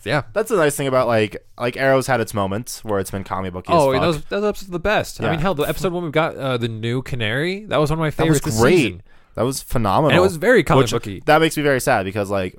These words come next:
Speaker 2: they did the whole storyline of Dinah, and, like, it
Speaker 1: She's
Speaker 2: felt
Speaker 1: barely
Speaker 2: good.
Speaker 1: there, isn't
Speaker 2: Yeah,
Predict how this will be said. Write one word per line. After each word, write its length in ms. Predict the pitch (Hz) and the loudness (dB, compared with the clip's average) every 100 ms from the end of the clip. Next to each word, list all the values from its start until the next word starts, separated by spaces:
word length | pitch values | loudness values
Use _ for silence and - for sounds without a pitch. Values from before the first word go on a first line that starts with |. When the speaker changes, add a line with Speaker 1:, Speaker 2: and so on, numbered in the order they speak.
| - 107 | -18 -4
Speaker 2:
they 160 | 107 | -2
did 120 | 117 113 | 0 -2
the 120 | 101 | -2
whole 340 | - 123 127 | 0 0 0
storyline 480 | 123 127 123 120 117 | -2 0 0 2 0
of 80 | 113 | -2
Dinah, 420 | 110 110 113 113 - - - - - | -4 -2 -2 -2 -6 -18 -20 -20 -6
and, 180 | 107 101 | -2 0
like, 200 | 101 - | -2 0
it 140 | 127 | -2
Speaker 1:
She's 120 | - | 4
Speaker 2:
felt 220 | 143 160 139 | 6 6 6
Speaker 1:
barely 380 | 113 180 120 | 4 4 2
Speaker 2:
good. 80 | 107 | -2
Speaker 1:
there, 200 | 107 98 | -2 -4
isn't 140 | 95 135 | -4 4
Speaker 2:
Yeah, 260 | 208 135 | 6 6